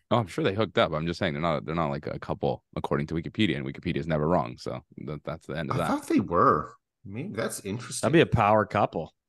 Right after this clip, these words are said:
Speaker 1: That would be a power couple. Well, Janet
Speaker 2: We should
Speaker 1: Yellen's husband is, like, a super economist.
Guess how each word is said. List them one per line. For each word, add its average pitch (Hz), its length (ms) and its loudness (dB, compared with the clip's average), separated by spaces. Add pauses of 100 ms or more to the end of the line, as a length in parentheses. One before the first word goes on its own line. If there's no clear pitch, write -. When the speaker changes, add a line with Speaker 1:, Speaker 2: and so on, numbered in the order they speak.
(200)
Speaker 1:
That 101 140 0
would 139 140 2
be 95 80 -2
a 62 60 -6
power - 240 -14
couple. - 340 -16
Well, 165 140 4
Janet 139 260 4
Speaker 2:
We - 60 2
should 98 60 -2
Speaker 1:
Yellen's 90 400 2
husband 82 480 -2
is, 69 140 -6
like, 69 220 -6
a 67 220 -4
super - 420 -4
economist. 67 680 -8